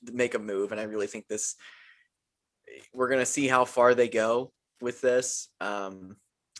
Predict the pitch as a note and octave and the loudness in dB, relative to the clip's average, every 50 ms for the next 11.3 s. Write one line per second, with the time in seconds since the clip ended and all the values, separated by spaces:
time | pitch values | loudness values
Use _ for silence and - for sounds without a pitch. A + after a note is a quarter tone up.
0 | _ _ _ _ _ _ _ _ _ _ _ _ A2 A2+ A2+ - B2 A2+ - - | _ _ _ _ _ _ _ _ _ _ _ _ -10 -8 -4 -2 -4 -4 -4 -6
1 | B2 - - B2+ A#2 - A#2 G#2+ G2+ G2 - - A2 A2 A2 A2+ A2 F#2 F#2+ G2+ | -8 -4 -4 -4 -2 -2 -4 -4 -4 -6 -8 -8 -8 -8 -8 -8 -6 -8 -8 -8
2 | G2+ - - - - - D3+ D3 C3+ B2 - - - - - - - C3 B2+ C#3 | -10 -14 -16 -10 -2 0 2 2 2 2 0 -2 -6 -6 -10 -14 -8 -2 2 4
3 | C#3 B2+ B2+ A2+ A2 G#2+ - A2 - - A#2+ A2 G#2 G2 - - - - A2+ A2 | 4 4 4 0 -2 -4 -8 -6 -4 -2 -2 -2 -2 -6 -10 -12 -10 -8 -8 -8
4 | G2+ G#2 G2 G2+ G2+ - - - - - - G#2+ G2 F#2 F2+ F#2+ - - - - | -6 -6 -6 -6 -6 -8 -10 -8 -8 -6 -4 -2 -2 -2 -2 -4 -4 -6 -10 -10
5 | - E2+ F#2 F2+ - - A2 B2 A2+ G#2 - A2 G#2+ G2+ F#2+ - - A2 G2+ G2 | -10 -8 -8 -6 -2 0 0 0 0 0 -4 -6 -6 -8 -8 -8 -10 -10 -10 -10
6 | - - - - B2 A2+ G#2 G2+ - - - - - - - - - - - _ | -12 -12 -8 -6 -4 -4 -4 -4 -8 -12 -20 -20 -20 -20 -20 -20 -20 -20 -20 _
7 | _ _ - A2 A2 G#2+ G#2+ G#2 G2+ F#2+ - - _ - - _ _ _ - B2 | _ _ -4 -4 -2 -2 -4 -6 -8 -10 -12 -18 _ -20 -20 _ _ _ 4 6
8 | A#2 A2+ A2 G#2+ - - - - - _ _ _ _ _ _ _ _ _ _ - | 6 6 4 2 -2 -6 -8 -8 -10 _ _ _ _ _ _ _ _ _ _ -10
9 | G2+ E2+ G2+ A2+ A2 A#2+ A#2 A2 F#2+ - - - - A2 A2+ G#2+ - - - - | -8 -8 -8 -8 -8 -8 -8 -8 -8 -8 -10 -10 -8 -6 -4 -4 -4 -6 -8 -12
10 | - A2+ A2+ G#2+ - - - F#2+ - - - C3+ B2+ G2+ F#2+ - - - A2 - | -12 -8 -6 -6 -6 -6 -8 -10 -12 -8 -4 -4 -4 -4 -6 -8 -8 -8 -6 -6
11 | - A2 G#2 G#2+ G#2 G2+ | -6 -4 -4 -4 -4 -4